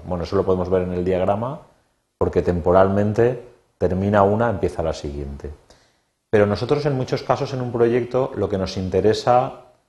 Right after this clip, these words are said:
es establecer no, no, periodos, por ejemplo, para realizar algún análisis, algún, eh, algún trabajo previo a comenzar la siguiente tarea, entonces nos puede interesar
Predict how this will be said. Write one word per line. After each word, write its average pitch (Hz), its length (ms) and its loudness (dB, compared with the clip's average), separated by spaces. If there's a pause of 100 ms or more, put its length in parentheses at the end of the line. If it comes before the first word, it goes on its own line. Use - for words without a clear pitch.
(920)
es - 160 -2
establecer 117 1040 4 (260)
no, 110 220 4
no, 110 240 0 (260)
periodos, 120 960 4
por 104 140 0
ejemplo, 117 800 2 (260)
para 101 160 6
realizar 95 500 4
algún 98 320 4
análisis, 117 580 -2
algún, 104 380 -2
eh, 90 540 0
algún 92 320 -2
trabajo 120 580 4
previo 113 380 4
a 127 80 0
comenzar 107 320 -2
la 104 100 2
siguiente 101 360 -4
tarea, 127 440 0
entonces 101 380 -6
nos 98 80 -8
puede 95 240 0
interesar 104 800 0